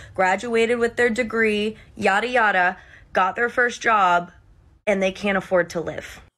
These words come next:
And we're working forty to sixty hours a week, like, on average, and we cannot afford to live. Like, we just do not make enough to pay rent, to pay for food.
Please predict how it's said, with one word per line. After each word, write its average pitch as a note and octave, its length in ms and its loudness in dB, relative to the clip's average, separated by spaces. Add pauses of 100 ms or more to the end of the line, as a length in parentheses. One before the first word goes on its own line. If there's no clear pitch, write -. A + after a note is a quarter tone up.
(320)
And G3+ 320 0
we're G#3 160 2
working A#3 420 0
forty G#3+ 360 0
to C4+ 100 -2
sixty B3+ 400 -6
hours A3 460 0
a A3+ 100 0
week, A3 400 -4
like, G3 160 2
on G#3 180 0
average, G3+ 640 -2 (600)
and G#3+ 220 0
we A#3+ 100 -8
cannot B3+ 360 2
afford A3+ 320 2
to D4+ 100 0
live. G4+ 340 2
Like, G#3 200 0
we G#3+ 120 -4
just A3 320 -4
do B3+ 220 -2
not C#4+ 200 2
make B3+ 200 0
enough G3 400 0 (880)
to A3 420 -2
pay F#3+ 240 2
rent, G3+ 420 0 (240)
to F#3+ 240 0
pay F#3 240 0
for F#3 160 -4
food. F3 440 -4